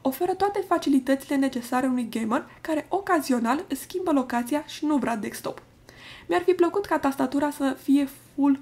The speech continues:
color customizable, nu doar pe patru zone, iar materialul exterior, deși este frumos, pare că va reține urme pe el după folosire intensă.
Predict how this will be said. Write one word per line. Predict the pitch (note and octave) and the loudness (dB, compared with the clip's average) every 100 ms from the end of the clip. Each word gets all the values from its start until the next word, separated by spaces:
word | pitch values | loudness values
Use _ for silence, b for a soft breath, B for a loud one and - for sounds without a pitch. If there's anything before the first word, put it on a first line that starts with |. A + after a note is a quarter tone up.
| - - | -2 -8
color | C#4 C4 B3+ | 0 2 2
customizable, | B3+ B3 - G3+ - - - - B B B B | 0 -2 -2 -4 -4 -4 -6 -8 B B B B
nu | E4+ | 0
doar | E4+ C4 C4+ | 4 2 2
pe | B3 | 0
patru | G#3+ G#3+ C4 | 0 0 0
zone, | B3+ C4+ G3+ C4 _ _ - | 4 4 2 -4 _ _ -2
iar | C4 B3+ | 2 2
materialul | B3 C4 C4 D4 C#4 | 2 0 0 0 0
exterior, | B3+ - C4 A3+ G#3+ D#4 | -4 0 0 2 -2 -2
deși | - A#3+ - | -4 -2 -2
este | D4 - | -2 -2
frumos, | A#3+ A#3 A3+ D4+ - B B B | -4 -2 -2 -2 -6 B B B
pare | - G#4 | -2 -2
că | G#4 D#4+ | 0 0
va | D#4 | 2
reține | C#4+ C4+ D#4 D#4 D#4 | 2 0 -2 -2 0
urme | C#4 C#4 B3+ | 2 4 2
pe | A#3+ | 0
el | B3+ | 0
după | C4 B3+ | 0 -2
folosire | A#3 G#3+ G#3 - B3 | -4 -4 -4 -2 -2
intensă. | A3 A3 - - | -2 -2 -4 -6